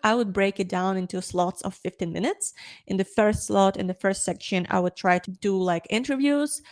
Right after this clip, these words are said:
So first fifteen minutes for interviews, sort of role play with somebody I'm on the challenge with to ask a lot of questions. Maybe somebody's pretending to be a P M and I'm asking them questions, and, or a business owner and I'm asking them,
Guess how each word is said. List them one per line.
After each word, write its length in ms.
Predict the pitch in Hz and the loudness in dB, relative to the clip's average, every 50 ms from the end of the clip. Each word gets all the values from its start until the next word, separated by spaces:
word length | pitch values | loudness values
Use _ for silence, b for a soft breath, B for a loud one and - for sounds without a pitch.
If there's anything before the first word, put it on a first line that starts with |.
| B B | B B
So 240 | - - 202 185 190 | -4 0 2 2 2
first 320 | 190 - 214 208 214 - | 2 0 -2 -2 0 -2
fifteen 260 | - 208 - 208 190 | -6 -2 0 0 0
minutes 260 | 190 190 185 185 180 - | 2 2 0 0 -2 -4
for 180 | - 185 - - | -6 -6 -2 0
interviews, 800 | 247 254 254 - 254 240 233 247 247 247 247 247 247 - - B B B B B B B _ _ _ _ _ _ | 0 0 0 -2 -4 -2 0 0 2 4 4 2 2 0 -6 B B B B B B B _ _ _ _ _ _
sort 200 | - - 208 202 | -2 2 2 2
of 100 | 208 208 | 4 4
role 220 | 202 208 208 214 | 4 4 2 2
play 360 | - 220 220 196 202 196 196 | 0 0 0 2 2 2 2
with 240 | 190 185 190 185 190 | 2 0 -2 -2 -6
somebody 600 | - - - - 196 185 190 196 190 196 190 190 - | -10 -12 -2 0 0 0 0 0 -2 0 0 -2 -2
I'm 300 | 208 190 180 180 180 - - _ | -2 -4 -4 -4 -6 -10 -10 _
on 100 | - 190 | -6 -6
the 80 | 185 180 | -4 -4
challenge 380 | - 214 185 185 185 190 - | -4 -4 -2 -2 -2 -4 -4
with 420 | 190 185 185 180 180 180 185 - - | -2 0 2 4 4 2 0 -2 -6
to 80 | - - - | -12 -6 -6
ask 200 | 180 196 - - | -6 -6 -6 -8
a 40 | 170 | -8
lot 100 | - - | -8 -8
of 120 | 196 - | -10 -4
questions. 640 | - 285 285 - - - - 254 247 247 247 240 - | -2 -2 -2 -2 -4 -6 -4 -2 -2 -2 -4 -4 -4
Maybe 200 | 220 190 190 190 | -2 -2 -2 -4
somebody's 400 | - - 180 180 190 185 185 - | -4 -6 -4 -2 0 -2 -2 -2
pretending 480 | - 185 170 - 180 180 175 180 180 175 | -4 -4 -2 0 0 0 2 0 -2 -2
to 100 | 175 - | -4 -6
be 240 | - - - 160 175 | -4 -4 -2 -2 -2
a 60 | 202 | -2
P 240 | - - 277 277 254 | 0 0 2 4 4
M 340 | 240 226 226 226 226 214 196 | 4 4 4 4 2 0 -2
and 140 | 190 185 | -2 -2
I'm 120 | 185 180 185 | -2 -2 -2
asking 320 | 202 202 - - 185 175 | -4 -6 -6 -8 -8 -6
them 120 | 175 175 - | -6 -8 -4
questions, 520 | - 269 269 262 - - 240 233 220 - | -2 -2 -2 -2 -2 -2 -2 -2 -2 -6
and, 100 | 202 196 B B B B B - | -10 -12 B B B B B -2
or 200 | - 202 190 - | 0 2 2 2
a 120 | - 185 | 0 0
business 420 | 180 190 220 214 196 196 180 - - | 2 2 2 2 2 -2 -2 0 4
owner 380 | 233 247 247 226 220 226 226 208 | 4 4 4 4 2 2 4 2
and 140 | 185 180 180 | 2 2 2
I'm 100 | 175 180 | 0 0
asking 320 | 180 185 - - 180 180 | -2 -4 -4 -4 -4 0
them, 240 | 180 170 175 175 | 0 0 0 -2